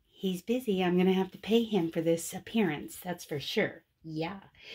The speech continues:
gonna have to pay him for this appearance. He's like, "Did you just touch my leg, Mama?" Um, the only thing he does for free is the public service of watering and fertilizing landscape. So, <laughs> let's talk about,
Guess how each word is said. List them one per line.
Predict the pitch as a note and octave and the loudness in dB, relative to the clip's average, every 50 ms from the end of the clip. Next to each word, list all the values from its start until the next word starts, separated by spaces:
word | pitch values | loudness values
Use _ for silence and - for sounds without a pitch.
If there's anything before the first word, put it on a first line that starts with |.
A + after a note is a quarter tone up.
| - - - - | -18 -18 -6 0
gonna | - A3 G#3+ F#3+ | 2 4 4 4
have | F3 F#3 F3+ - | 4 2 0 -2
to | F#3 | -6
pay | E3+ - - F#3 G#3 B3+ D4 | -10 -8 -4 -2 -2 -2 -2
him | - C4+ G3 D#3 C#3 | -2 -2 -2 -2 -2
for | - D3+ | -4 -6
this | - D#3 D3+ - | -6 -6 -8 -8
appearance. | - - - - A3 C4+ B3 G3 - D#3 - | -10 -14 -6 -2 -2 -2 -2 -4 -6 -10 -10
He's | - F#3+ F3+ - | -10 -10 -8 -6
like, | F3+ D3+ - | -8 -8 -8
"Did | - F3 F3 - | -10 -14 -12 -10
you | D4+ D#4+ | -10 -10
just | - - - - - | -10 -14 -14 -10 -6
touch | - C4 - - - | -4 -4 -4 -2 -4
my | D#3 D3 | -4 -2
leg, | C#3 C#3 C#3 C#3 C3+ - | -2 -2 -2 -2 -2 -2
Mama?" | F#3+ D3+ C#3+ C#3+ E3+ G3+ - - - - - - - - - - - - - - | -2 -2 0 0 -2 -2 -2 -6 -10 -16 -14 -12 -12 -12 -14 -12 -12 -14 -8 -2
Um, | G#3+ G3 F3+ F#3 G3+ - | 0 2 2 2 2 2
the | - F#3+ F#3 | 2 4 6
only | F#3+ A3 A3 G#3 | 6 6 6 6
thing | A3 A3 G3+ | 6 6 6
he | F#3 G3 F#3+ | 8 8 8
does | F3+ F3 E3+ E3+ - | 8 6 6 4 2
for | - F#3+ E3+ | 0 -2 -2
free | - - F3+ F3 E3+ D#3+ | -2 0 2 4 6 6
is | E3 E3+ - | 4 4 2
the | - E3 | 0 -2
public | E3 - F#3 F#3+ F3+ G3 E3 - | -2 2 2 2 4 4 2 0
service | - - F3+ E3 D3+ D3 D#3 D3+ - - | 0 -2 0 0 0 0 -2 -2 -2 0
of | - - D#3+ D#3+ D3 - - - - - - - - - | 2 4 4 4 4 0 -4 -6 -8 -8 -8 -8 -8 -6
watering | - F3+ E3+ E3+ F3+ F#3 F#3 F#3 F3+ F3 | 0 2 4 6 6 6 6 6 8 8
and | E3 D#3 D3 - | 6 6 4 0
fertilizing | - D#3+ D#3 D#3+ D3 C#3 C#3 C#3+ - G3 F#3+ G3+ G#3+ G#3+ | 0 0 0 2 0 0 2 2 2 4 4 4 4 2
landscape. | A3+ B3 C#4 D4 - - - - - - - - _ _ - - - - - - - - | 2 2 2 0 0 -2 -4 -6 -6 -6 -8 -8 _ _ -14 -12 -10 -8 -10 -10 -10 -12
So, | - - G#3+ F3+ C#3 - - _ - - - - - - _ - - - - - G#3+ | -6 -2 -2 -2 -2 -4 -8 _ -20 -20 -20 -20 -20 -14 _ -4 -4 -2 0 2 0
<laughs> | - - - - - - _ _ _ _ _ _ _ _ _ _ | 0 0 -4 -14 -20 -20 _ _ _ _ _ _ _ _ _ _
let's | G3+ F3+ - | -6 -6 -4
talk | - E3+ E3+ E3+ - | -4 -4 -4 -2 0
about, | D#3+ E3+ D#3 D3 - - | 2 2 2 2 0 -2